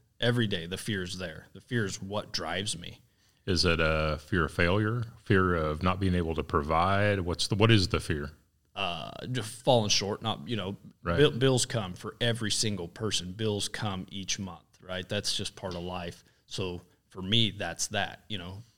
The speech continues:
Speaker 1: is the money there to pay the electric, the, this, that, you know? Um,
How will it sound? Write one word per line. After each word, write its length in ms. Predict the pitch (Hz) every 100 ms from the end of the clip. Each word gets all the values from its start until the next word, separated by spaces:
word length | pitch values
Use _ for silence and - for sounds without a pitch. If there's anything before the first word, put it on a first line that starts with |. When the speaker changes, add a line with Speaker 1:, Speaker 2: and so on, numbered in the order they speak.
| _
Speaker 1:
is 120 | 104
the 100 | 95
money 240 | 104 101 98
there 200 | 98 98
to 100 | 92
pay 200 | - 98
the 140 | 98
electric, 540 | 98 95 - 87 82 -
the, 220 | 95 - - - _ _ _ -
this, 280 | 104 90 -
that, 320 | 95 92 -
you 100 | 98
know? 300 | 90 87 95
Um, 380 | - 92 90 92